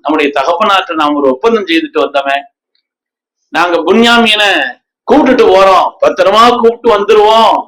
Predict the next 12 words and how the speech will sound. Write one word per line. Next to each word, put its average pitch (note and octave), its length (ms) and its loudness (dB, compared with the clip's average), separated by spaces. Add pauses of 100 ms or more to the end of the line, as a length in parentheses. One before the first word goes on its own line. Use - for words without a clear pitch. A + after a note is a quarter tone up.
அப்படின்னு A#3 360 2
நாம G#3+ 120 0
சொன்னோமே, F#3+ 540 0 (560)
இன்னைக்கு C#4 420 2
இங்க C4+ 240 -2
ஏதோ A#3+ 200 4
ஒரு C#4+ 260 6
நிகழ்ச்சியில A#3 600 0
புன்யாமீன் B3+ 580 2
இங்கே A#3 200 2
பிடித்து C4 360 0
வைக்கப்பட்டிருக்கிறார். C4 920 2